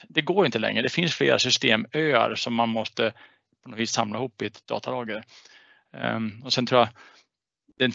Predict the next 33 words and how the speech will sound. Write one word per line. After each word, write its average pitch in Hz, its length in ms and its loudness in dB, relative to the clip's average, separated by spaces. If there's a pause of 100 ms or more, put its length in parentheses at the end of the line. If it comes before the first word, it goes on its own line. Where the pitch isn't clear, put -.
(120)
den 131 240 4
första 151 340 4
insikten 139 440 0
som 123 120 -2
kom 117 240 -2
från 117 180 -4
kunder 110 300 0
var 107 220 2
att, - 160 -8
okej, 117 300 -2
transaktionssystemen 131 1160 0
var 156 100 -2
bra 117 240 0
på 117 120 0
att 113 120 -2
mata 113 340 0
in 110 120 0
transaktioner, 110 720 -4 (280)
men 110 100 -16
det 110 60 -8
var 110 120 0
svårt 120 320 0
att 107 80 4
suga 107 320 0
ut 95 180 -4
analys. 107 560 -2 (600)
Kom 139 240 -4
ju 131 80 2
business 113 400 0
intelligence 113 720 -2
upp 98 180 -6
och 104 120 -4
då, 107 100 -6